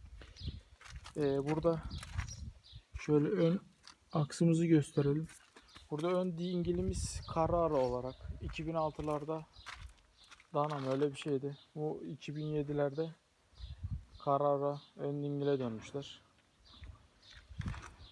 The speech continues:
Ee, lastiklerimiz, yan tebatımız on üç altı R yirmi dört. Önler Goodyear marka. Radial.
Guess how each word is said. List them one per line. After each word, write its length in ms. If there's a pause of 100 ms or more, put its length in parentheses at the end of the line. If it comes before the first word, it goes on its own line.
(200)
Ee, 280 (280)
lastiklerimiz, 920
yan 240
tebatımız 920
on 140
üç 160
altı 440 (360)
R 280
yirmi 400
dört. 420 (840)
Önler 680 (140)
Goodyear 440
marka. 520 (1000)
Radial. 540